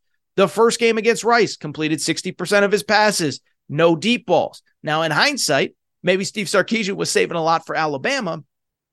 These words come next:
but I was waiting for that moment. Well, Quinn Ewers, here is my official apology to you. I owe you an apology big time. Everybody else was right. I was wrong. I didn't see it. I see it now.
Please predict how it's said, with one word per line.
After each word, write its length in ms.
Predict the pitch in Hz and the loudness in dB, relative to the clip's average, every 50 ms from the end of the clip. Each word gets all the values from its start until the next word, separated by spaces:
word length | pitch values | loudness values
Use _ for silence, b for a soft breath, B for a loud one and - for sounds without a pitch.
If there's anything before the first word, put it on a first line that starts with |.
| _ _ _ _ - - | _ _ _ _ -10 -4
but 120 | - 175 | -2 2
I 60 | 185 202 | 2 4
was 160 | 196 185 165 | 2 2 0
waiting 320 | 143 165 180 185 190 175 | 0 0 0 0 -2 -2
for 100 | 135 160 | -2 0
that 180 | 160 156 147 135 | 0 0 0 -2
moment. 220 | 120 110 98 - _ _ _ _ _ _ _ _ _ _ _ | -6 -10 -10 -14 _ _ _ _ _ _ _ _ _ _ _
Well, 120 | - 156 147 | 0 0 0
Quinn 280 | - - 214 240 226 | 4 4 4 6 6
Ewers, 480 | 220 220 214 214 208 202 - - - - _ _ _ _ _ _ _ | 6 6 6 6 6 4 0 -10 -14 -16 _ _ _ _ _ _ _
here 320 | - - - 220 247 247 208 | -10 -4 0 2 2 2 4
is 160 | 214 175 175 | 2 0 2
my 260 | 185 180 175 170 - | 2 0 2 0 0
official 680 | - 147 131 - - - 220 226 - - 226 220 208 - - | -2 -4 -8 -6 -4 -2 0 0 2 2 2 2 2 2 -2
apology 600 | 180 135 - 160 156 160 170 165 151 135 156 143 | -4 -4 0 0 2 2 2 2 0 -2 -6 -10
to 160 | 131 - 135 | -8 -8 -10
you. 160 | 113 95 - _ _ _ _ _ _ _ _ _ _ _ _ _ _ _ - - | -10 -12 -14 _ _ _ _ _ _ _ _ _ _ _ _ _ _ _ 0 4
I 420 | 156 180 208 208 214 226 214 214 - | 6 6 6 6 6 4 2 2 4
owe 340 | 190 190 185 180 175 175 175 | 4 6 6 6 4 4 2
you 340 | 143 160 170 165 160 180 - | 2 0 2 2 0 0 0
an 200 | 165 156 151 143 | 0 0 0 -2
apology 720 | 135 - - - - 185 170 170 170 156 175 175 170 - - _ - | -4 -4 -2 0 2 2 4 2 2 -2 -4 -8 -10 -10 -12 _ 2
big 240 | 190 190 190 160 | 4 4 4 2
time. 440 | - 185 185 175 165 165 160 156 151 - _ _ _ _ _ _ _ _ _ _ _ _ _ - | 2 2 4 4 4 2 0 0 -4 -10 _ _ _ _ _ _ _ _ _ _ _ _ _ 0
Everybody 460 | 220 226 226 262 220 233 220 214 208 | 0 2 2 2 2 2 2 4 4
else 200 | 202 196 185 - | 4 4 2 0
was 160 | 180 151 139 | -4 -4 -2
right. 300 | 156 151 147 147 147 - _ _ - | 0 0 0 0 -2 -6 _ _ 0
I 200 | - 170 190 226 | 2 2 2 2
was 220 | 240 226 214 165 170 | 2 0 0 -2 -2
wrong. 360 | 170 175 170 170 165 165 175 _ - | -4 -4 -2 -2 -4 -4 -8 _ -4
I 160 | 156 170 208 | -2 -2 -2
didn't 300 | 226 220 220 214 208 180 | 0 -2 -2 -2 -2 -4
see 220 | - - 165 151 147 | -6 -6 -4 -4 -4
it. 220 | 131 - - - _ _ _ _ _ _ - | -4 -6 -10 -20 _ _ _ _ _ _ -4
I 100 | - 151 | -4 -2
see 220 | 143 - 143 135 120 | -2 0 -2 -2 -4
it 80 | - | -4
now. 160 | 123 110 95 | -8 -14 -20